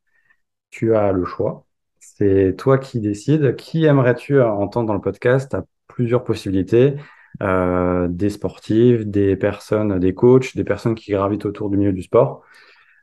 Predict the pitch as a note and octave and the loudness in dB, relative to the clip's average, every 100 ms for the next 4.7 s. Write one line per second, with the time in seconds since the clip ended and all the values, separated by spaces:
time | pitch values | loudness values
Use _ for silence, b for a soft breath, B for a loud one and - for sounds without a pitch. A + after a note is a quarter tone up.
0 | - G2+ F#2+ F#2 - A#2+ A#2 B2 B2+ A2 | -4 0 0 0 -2 2 6 6 8 6
1 | G#2 - D3 C3+ A#2+ A#2 B2+ B2 - B2+ | 4 2 4 4 4 4 2 0 -2 -2
2 | A2 G2 G2+ G2+ F#2 G#2 C#3+ D3 _ _ | -2 -4 -4 -4 -2 -2 -2 -8 _ _
3 | _ _ _ _ _ _ - G2 F#2+ - | _ _ _ _ _ _ -6 -2 -2 0
4 | B2 - G2+ F#2 G#2 G2+ | -2 -2 -4 -2 -4 -4